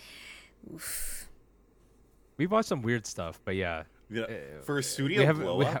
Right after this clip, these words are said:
Speaker 2: we haven't had an, a universal hate.
Speaker 3: Berserk twenty sixteen was done by the same studio that's currently doing, uh, So I'm a Spider, So What?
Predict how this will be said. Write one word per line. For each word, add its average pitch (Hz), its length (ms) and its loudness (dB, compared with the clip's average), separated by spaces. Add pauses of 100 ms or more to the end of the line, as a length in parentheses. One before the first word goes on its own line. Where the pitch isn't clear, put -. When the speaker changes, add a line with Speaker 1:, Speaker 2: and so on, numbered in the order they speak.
Speaker 2:
we 135 80 4
haven't 139 200 2
had 131 140 2
an, 117 220 -6
a 104 140 -2
universal 101 680 -2
hate. 147 40 4
Speaker 3:
Berserk 131 340 2
twenty 180 260 -2
sixteen 104 720 -6 (160)
was 107 220 -4
done 107 220 2
by 101 160 2
the 92 100 -2
same 107 320 -4
studio 98 480 -4
that's 104 240 -2
currently 98 460 -6
doing, 98 560 -2 (120)
uh, 87 420 -2
So - 240 -4
I'm 95 180 0
a 85 40 -10
Spider, 87 500 -4
So 92 240 -6
What? 76 340 -6